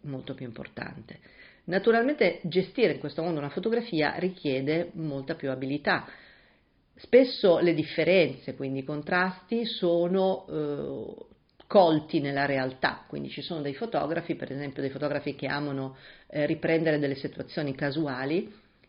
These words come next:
che hanno un occhio particolarmente attento alle differenze e ai contrasti e quindi tendono a rilevarle.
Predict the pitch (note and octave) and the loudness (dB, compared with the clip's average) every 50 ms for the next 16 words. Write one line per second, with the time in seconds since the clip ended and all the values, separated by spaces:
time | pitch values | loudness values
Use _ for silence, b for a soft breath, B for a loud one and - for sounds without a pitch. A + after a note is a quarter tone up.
0 | B _ - - A#3 A3 G3 F#3+ - G3 F#3 F#3 F#3+ F#3+ F#3+ F#3+ F#3 F#3 - - | B _ 2 4 6 6 6 4 2 2 2 4 4 4 4 2 2 0 -4 -2
1 | - A#3+ A3+ A3+ - - - F3+ D#3+ D#3+ - - E3 E3+ D#3+ D#3 D#3 D3+ E3 F3 | 2 2 2 2 0 -6 -4 -4 -4 -2 -2 -2 0 0 2 0 0 0 0 0
2 | F3 E3 D#3 - D3 C3 C3 - - B3+ A3 D#3+ C#3 C3 C3+ - C3+ C3 C3 B2+ | -2 -2 -2 -4 -4 -6 -4 2 2 4 4 4 0 -2 -4 -2 -2 -2 0 -2
3 | C3+ C3 - - C#3 C3+ C3 C3 - C3 B2+ - C3+ C3 - - C3 B2+ B2 A#2+ | -4 -6 -6 -6 -4 -4 -4 -4 -6 -8 -8 -8 -8 -10 -8 -8 -8 -8 -10 -10
4 | - - B3 B3+ - D3+ D3+ E3+ E3+ D#3 D3+ - - D#3+ D3+ D#3 D#3 D3 C#3+ C3+ | -4 -4 -4 -2 -2 -2 0 2 2 0 0 2 2 2 2 2 -2 -2 -2 -2
5 | C3+ C#3+ C3+ B2+ B2+ C#3 B2+ A#2+ A#2+ A#2 B2 B2+ C3 C3 B B B B | -2 -2 -2 -2 -2 -4 -4 -6 -6 -8 -8 -8 -10 -10 B B B B